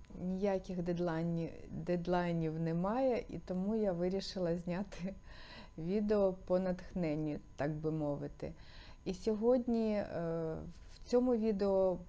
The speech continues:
м, буде йти мова про дуже провокаційний бренд, е, м, який називається Etat Libre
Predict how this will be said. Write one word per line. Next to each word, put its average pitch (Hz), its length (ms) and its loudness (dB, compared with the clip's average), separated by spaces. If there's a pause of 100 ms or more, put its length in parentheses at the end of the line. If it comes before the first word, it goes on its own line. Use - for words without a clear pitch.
(120)
м, 160 340 -6
буде 180 400 2
йти 175 280 0
мова 202 440 2
про 175 400 0 (500)
дуже 175 560 2
провокаційний 170 1000 0
бренд, 196 560 2
е, 185 340 0 (680)
м, 165 840 -4
який 180 400 0
називається 196 840 0 (180)
Etat 196 380 0 (140)
Libre 185 540 2